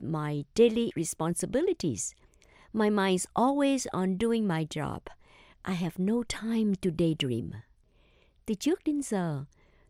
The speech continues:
tôi bận nhiều phận sự trong ngày. Tâm trí tôi lúc nào cũng bận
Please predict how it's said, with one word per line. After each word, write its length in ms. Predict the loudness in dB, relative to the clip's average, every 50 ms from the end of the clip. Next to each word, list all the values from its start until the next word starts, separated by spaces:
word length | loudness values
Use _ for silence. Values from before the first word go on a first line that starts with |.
| -12 _
tôi 100 | -2 0
bận 200 | 2 2 2 2 0 -4 -4
nhiều 280 | -2 0 2 2 0 -2
phận 240 | -4 -4 -6 -6 -4
sự 220 | -2 -4 -4 -4 -2
trong 220 | -4 -4 -2 -2
ngày. 400 | -2 -2 -2 -2 -4 -4 -6 -10 -14 _ _ _ _ _ -20 _ _ _ _ _ _ _ -2
Tâm 160 | 2 4 4
trí 120 | 4 2 0
tôi 200 | 2 2 2 2
lúc 200 | 2 0 0 2
nào 360 | 2 2 2 2 0 0 -2
cũng 220 | -4 -6 -6 -2
bận 140 | -2 -2 -2